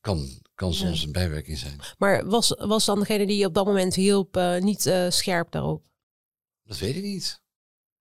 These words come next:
Speaker 1: Ik ben nooit zo, dat weet je van me, ik ben nooit zo met, met hulp dat ik erachter, ja, dat werkt niet en ik sleep je voor de rechter of, eh, nee.
Speaker 2: Maar, maar dit is denk ik wel iets heel interessants. Dus ik bedoel,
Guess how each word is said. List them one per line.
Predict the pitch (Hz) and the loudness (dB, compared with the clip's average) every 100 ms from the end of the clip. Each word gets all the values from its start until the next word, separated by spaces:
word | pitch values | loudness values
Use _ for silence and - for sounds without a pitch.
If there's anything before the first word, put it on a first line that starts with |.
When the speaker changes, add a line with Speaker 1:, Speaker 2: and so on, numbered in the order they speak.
| _ _ _ | _ _ _
Speaker 1:
Ik | 110 | -2
ben | 143 | 0
nooit | 156 147 | 2 2
zo, | - 110 98 90 | 2 0 -2 -4
dat | 98 110 | -4 -2
weet | 127 123 | -2 -4
je | |
van | 98 92 | -6 -4
me, | 90 117 107 | -4 -4 -4
ik | 113 - 78 | -8 -10 -6
ben | 127 | -2
nooit | 123 - | -2 -2
zo | 101 | -2
met, | 87 85 85 - _ _ _ _ _ _ | -2 -6 -10 -14 _ _ _ _ _ _
met | 98 - | -6 2
hulp | 98 107 101 - - | 4 4 2 -6 -8
dat | 95 | -6
ik | 107 | -6
erachter, | 73 - 104 | -8 -6 -4
ja, | 117 156 120 | 0 0 0
dat | 131 | 0
werkt | 135 139 | 0 0
niet | 131 127 | -2 -2
en | 131 | -2
ik | 120 - | -2 0
sleep | - 123 | 0 0
je | 104 | -2
voor | 107 | 0
de | 110 | 2
rechter | 117 - | 2 -2
of, | 110 - 95 | -6 -6 -6
eh, | 98 95 90 90 - - _ - - - | -4 -4 -6 -8 -12 -20 _ -18 -12 -2
nee. | 117 214 | 2 4
Speaker 2:
Maar, | 247 - - - _ - | 4 2 -8 -20 _ -2
maar | 214 220 - - 202 | 0 0 -4 -12 -4
dit | 247 254 | -2 0
is | - | -2
denk | - 220 | 0 -2
ik | 202 | -2
wel | 233 240 220 - | 0 0 0 -2
iets | - - | -2 0
heel | 202 202 | 0 2
interessants. | 190 196 190 - 202 165 - | 0 2 4 4 4 2 2
Dus | 180 160 | 2 -2
ik | - | -4
bedoel, | 180 175 180 180 - | -4 -2 0 -2 -6